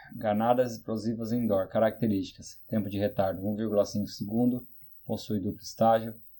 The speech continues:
Distância de segurança, cinco metros. Prefe-, preferencialmente deve ser utilizado em ambiente interno. Não utilizar em terrenos pedregosos ou que possuem objetos que possam ser deslocados pela onda de deflagração da granada.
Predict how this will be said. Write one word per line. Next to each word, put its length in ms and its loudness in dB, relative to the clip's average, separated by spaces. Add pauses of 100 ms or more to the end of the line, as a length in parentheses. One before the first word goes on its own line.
(120)
Distância 340 -6
de 80 -18
segurança, 540 -2
cinco 340 -2
metros. 480 0 (300)
Prefe-, 720 -8
preferencialmente 880 0
deve 220 4
ser 140 0
utilizado 460 2
em 80 0
ambiente 480 -2
interno. 480 2 (560)
Não 100 -4
utilizar 460 2
em 60 0
terrenos 320 0
pedregosos 680 4
ou 140 0
que 140 -6
possuem 340 -4
objetos 420 0
que 80 -10
possam 400 0
ser 240 -2
deslocados 720 2
pela 200 2
onda 220 -2
de 120 -4
deflagração 760 0
da 80 -2
granada. 480 -4